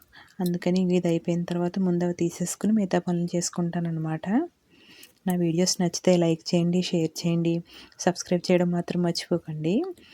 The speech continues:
ఈ మధ్య నా కుట్టకో ఏంటో అంత ఫాస్ట్గా వెళ్ళట్లేదు. అందులో నేను వైర్ ఒకటి మార్చాను చక్రం దగ్గరది, అందువల్ల ఏంటో కొంచెం టైమ్ పడుతుంది. కొంచెం అది అరిగేదాకా, అదే కొంచెం లూజ్ అవ్వాలి కదా దా-, దారం, అందువల్ల ఏంటో అండి.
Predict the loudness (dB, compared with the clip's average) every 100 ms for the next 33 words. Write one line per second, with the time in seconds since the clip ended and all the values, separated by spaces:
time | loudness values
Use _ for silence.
0 | -20 -20 -10 0 2 4 4 4 4 4
1 | 0 0 2 2 4 2 2 4 4 4
2 | 4 4 4 2 4 4 4 0 0 2
3 | 2 2 4 4 4 4 4 4 6 6
4 | 6 4 2 2 2 2 0 0 0 2
5 | 2 0 -2 -2 0 0 0 2 0 0
6 | 0 4 4 4 4 2 2 0 -2 0
7 | 2 2 2 2 4 2 2 0 2 4
8 | 2 0 -16 -18 -18 -18 -20 -20 -4 0
9 | 2 2 0 4 4 4 2 4 2 2
10 | 2 2 2 0 -2 _ 0 2 4 4
11 | 6 4 6 4 2 -2 -2 -2 -4 -6
12 | -4 -4 -4 -10 -16 -20 -20 -20 -8 -2
13 | 2 4 4 4 2 2 2 2 2 -2
14 | -2 -2 0 0